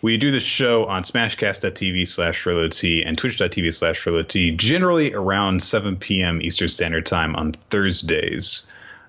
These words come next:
Uh, however, sometimes things change. We need to change the location we're streaming, or we need to move to a different time to stay updated on that kind of stuff.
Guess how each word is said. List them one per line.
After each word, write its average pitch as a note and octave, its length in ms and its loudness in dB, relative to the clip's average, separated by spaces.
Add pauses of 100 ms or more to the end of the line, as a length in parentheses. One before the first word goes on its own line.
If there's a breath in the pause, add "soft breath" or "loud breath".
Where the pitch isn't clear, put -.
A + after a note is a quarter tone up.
Uh, D#2 360 2 (440)
however, C#3 480 2
sometimes A#2 420 -2
things G#2+ 300 -2
change. G2 720 -2
We E2 120 -10
need D#2+ 240 -4
to D#2 340 -4
change D2 320 -6
the - 100 -10
location F2+ 440 -2
we're D#2 120 0
streaming, D#2 520 0
or D2+ 140 -2
we D#2 100 -6
need D#2 240 -4
to D#2 440 0
move E2+ 260 0
to - 100 0
a - 40 2
different D#2+ 240 -2
time E2+ 380 0
to - 80 -8
stay A2+ 220 0
updated F#2+ 260 0
on F2+ 80 -2
that F2+ 140 0
kind F2 140 -2
of F2+ 60 -4
stuff. F2 320 0